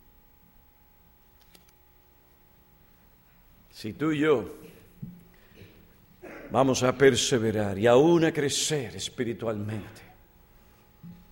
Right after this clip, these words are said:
tenemos que conservar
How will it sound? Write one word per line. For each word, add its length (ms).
tenemos 720
que 120
conservar 920